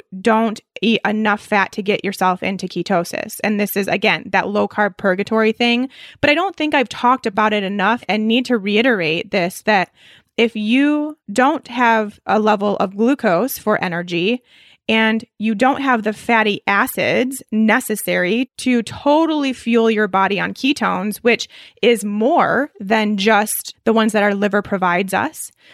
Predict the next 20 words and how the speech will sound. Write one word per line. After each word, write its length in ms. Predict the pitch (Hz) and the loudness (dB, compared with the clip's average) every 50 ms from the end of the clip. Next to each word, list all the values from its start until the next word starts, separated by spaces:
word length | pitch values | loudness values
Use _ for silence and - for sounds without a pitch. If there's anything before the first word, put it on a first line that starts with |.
| _ _ | _ _
So 360 | - 254 226 220 214 202 - - _ | 0 2 4 4 2 0 -4 -4 _
if 140 | 220 202 202 | -2 -2 -2
you 360 | 208 202 240 285 294 277 233 | 0 2 4 4 4 2 -2
truly 440 | - - - 269 311 359 339 311 262 | -4 -4 0 2 2 4 4 4 2
want 240 | 226 233 220 - - | 2 2 0 0 0
to 140 | 214 208 | -4 -2
run 240 | 196 208 220 220 214 | 0 0 0 2 0
on 120 | 175 175 185 | 0 -4 -6
ketones, 720 | - - 208 254 - 226 175 156 143 151 170 175 - - - _ _ _ - _ _ _ _ _ | -6 -4 -4 -2 0 0 0 0 -2 -4 -6 -6 -8 -12 -18 _ _ _ -20 _ _ _ _ _
you 240 | - 208 226 240 247 | 0 0 2 4 4
need 340 | 247 240 247 262 269 277 254 | 4 4 4 4 4 2 0
to 440 | - - - 240 240 226 220 208 - - _ | -2 -6 -4 -2 0 2 2 0 -2 -6 _
provide 920 | - - - 277 240 214 196 196 220 247 269 233 170 - 165 175 202 240 - - | -12 -4 -2 -2 -2 0 0 0 2 2 2 2 0 0 -2 -2 -4 -4 -8 -12
fatty 540 | - - - 226 233 240 233 220 214 - - | -18 -8 -2 0 2 2 2 0 -2 -2 -2
acids 680 | 196 196 208 220 - - 185 175 180 185 185 190 - - _ _ | 0 0 0 -2 -2 -2 0 0 0 -2 -4 -8 -12 -16 _ _
to 200 | - - 269 254 | -2 0 2 2
your 260 | 233 214 214 208 185 196 | 4 4 2 2 0 0
system, 600 | - - 202 - - - - - - - 220 - _ _ _ _ _ | -2 -6 -6 -8 -4 -6 -6 -6 -6 -10 -14 -16 _ _ _ _ _
which 300 | - 190 214 220 - - | -2 0 0 0 2 2
is 320 | 240 226 226 226 240 226 | 2 4 4 2 0 -2